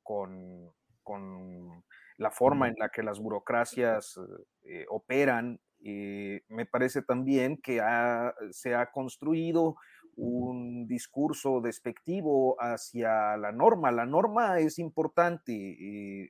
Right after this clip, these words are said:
Speaker 1: no, no porque alente, obstruya, haga,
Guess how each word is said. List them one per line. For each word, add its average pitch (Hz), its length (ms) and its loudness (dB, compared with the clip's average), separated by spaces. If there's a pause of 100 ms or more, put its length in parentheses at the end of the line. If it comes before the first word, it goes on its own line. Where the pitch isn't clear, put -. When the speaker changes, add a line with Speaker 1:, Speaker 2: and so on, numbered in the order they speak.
Speaker 1:
no, 117 200 -8
no 147 320 2
porque 120 840 2
alente, 131 680 2
obstruya, 120 1080 2
haga, 123 560 4